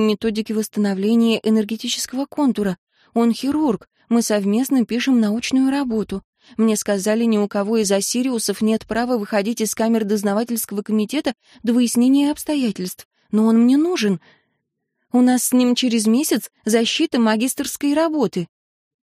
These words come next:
Она вновь вздохнула. «Я всё понимаю, но прошу вас дать ему возможность посещать госпиталь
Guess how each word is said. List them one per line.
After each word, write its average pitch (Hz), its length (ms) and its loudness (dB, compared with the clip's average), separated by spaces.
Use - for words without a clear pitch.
Она 185 280 2
вновь 190 300 0
вздохнула. 196 880 0
«Я 233 200 -4
всё - 180 -4
понимаю, 247 540 2
но 240 100 4
прошу 226 380 -2
вас 240 160 0
дать 226 240 -2
ему 233 220 2
возможность 208 760 0
посещать 240 560 -2
госпиталь 226 500 -2